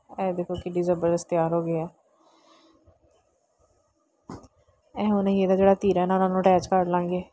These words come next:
ਇਸ ਤਰ੍ਹਾਂ ਅਸੀਂ ਦੋਨਾਂ ਸਾਈਡਾਂ ਨੂੰ ਪਕੜ ਕੇ ਨਾ,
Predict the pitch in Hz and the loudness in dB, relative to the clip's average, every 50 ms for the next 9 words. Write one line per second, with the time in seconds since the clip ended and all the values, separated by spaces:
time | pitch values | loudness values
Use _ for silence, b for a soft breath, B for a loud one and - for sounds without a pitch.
0 | _ _ _ _ _ _ _ _ _ _ - 190 190 - - - 185 185 185 190 | _ _ _ _ _ _ _ _ _ _ -6 -6 -6 -6 -4 -4 -2 -2 -2 -2
1 | - - 185 180 185 180 180 185 185 - 190 185 180 170 180 180 - 185 170 - | -4 -4 -4 -2 -2 0 -2 0 0 2 0 2 0 -2 -4 -4 -6 -6 -4 -2
2 | 196 202 - 214 208 190 185 | -4 -4 -4 -6 -6 -4 -6